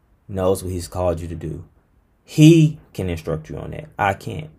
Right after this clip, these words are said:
I talked, like I talked with the Bible, the call on my life, the way I approach the Bible. So we have to learn how to look at things. You know, like I said, kinda going back to the, these five people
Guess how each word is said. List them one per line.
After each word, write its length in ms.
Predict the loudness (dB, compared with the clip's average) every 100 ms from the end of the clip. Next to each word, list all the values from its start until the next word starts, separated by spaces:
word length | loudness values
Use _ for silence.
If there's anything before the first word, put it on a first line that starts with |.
| _ -16
I 80 | -10
talked, 360 | -2 -2 -2 -4
like 200 | -4 -4
I 40 |
talked 220 | -4 -4
with 160 | -6 -10
the 60 |
Bible, 460 | -2 0 0 -4 -14 -18 _ _ _ -18
the 60 | -4
call 280 | 2 4
on 120 | 4 -2
my 80 |
life, 260 | 0 0 0
the 80 | -4
way 120 | -2
I 100 | -2
approach 280 | -4 -8 -8
the 60 |
Bible. 420 | -6 -6 -6 -10 -16 _ _ _ _ _ _ _ 0
So 400 | 4 4 2 -8 _ _ _ _ _
we 140 | -8 2
have 240 | 2 2
to 80 | -2
learn 560 | -4 -4 -4 -6 -8 -10
how 500 | -2 2 2 0 -4 -12
to 120 | -10
look 260 | -6 -4 -6
at 100 | -10
things. 580 | -12 -12 -12 -12 -16 -20 _ _
You 100 | -8
know, 160 | -6 -2
like 120 | -2
I 40 | -4
said, 160 | -6
kinda 160 | -6 -8
going 180 | -6 -6
back 200 | -6 -6
to 80 |
the, 120 | -8 -6
these 240 | -6 -8
five 280 | -8 -10 -8
people 400 | -10 -8 -12